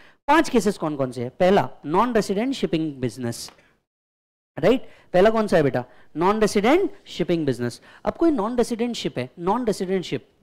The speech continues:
राइट, जो इंडिया में रजिस्टर्ड नहीं है, ये इंडियन पोर्ट पे आती है, तो पोर्ट को छोड़ने से पहले जितना पैसा इन्होंने इंडिया से कमाया है, चाहे वो गुड्स से कमाया हो, चाहे वो पैसेंजर से कमाया हो, उससे रिगार्डिंग टैक्स उनको अभी ही देना पड़ता है, जिस साल में कमाया, पोर्ट छोड़ने से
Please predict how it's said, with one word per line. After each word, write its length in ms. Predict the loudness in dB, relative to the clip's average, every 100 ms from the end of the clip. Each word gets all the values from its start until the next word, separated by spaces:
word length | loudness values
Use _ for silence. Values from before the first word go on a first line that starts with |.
| -2
राइट, 240 | 0 -2
जो 100 | -4
इंडिया 260 | -2 0 -2
में 80 | -2
रजिस्टर्ड 440 | -2 -2 0 0 -2 -2
नहीं 300 | 0 2 0
है, 100 | -6 -18 -20 _ _ _ _ _
ये 200 | 4 4
इंडियन 340 | 6 4 4 4
पोर्ट 260 | 4 4
पे 100 | 2
आती 240 | 2 0 -4
है, 80 |
तो 160 | -4 -8
पोर्ट 380 | -8 0 0 0
को 140 | -6
छोड़ने 320 | -6 -6 -6
से 100 | -6
पहले 240 | -4 -2 -2
जितना 340 | -4 -8 -8
पैसा 260 | -4 -2 -2
इन्होंने 280 | -2 -2 -2
इंडिया 200 | 0 -2
से 120 | -2
कमाया 380 | -4 -4 -2 -4
है, 80 | -6 -16 _
चाहे 160 | -2 0
वो 120 | -2
गुड्स 260 | -4 -6 -6
से 200 | -6 -6
कमाया 340 | -4 -2 -2
हो, 200 | -2 -6 -6
चाहे 160 | -4
वो 100 | -2
पैसेंजर 460 | -2 -4 -4 -2 -2
से 120 | -2
कमाया 280 | -6 -4 -4
हो, 100 | -6
उससे 240 | -12 -6
रिगार्डिंग 380 | -4 -4 -4 -6
टैक्स 200 | -8 -8
उनको 320 | -10 -6 -6 -8 _ _
अभी 200 | -2 0
ही 160 | 0 0
देना 240 | -2 -2
पड़ता 260 | -4 -4 -4
है, 60 | -4
जिस 180 | -4
साल 140 | -4 -4
में 120 | -6
कमाया, 240 | -6 -6 -6
पोर्ट 300 | -6 -6 -6
छोड़ने 320 | -10 -6 -4
से 220 | 2 0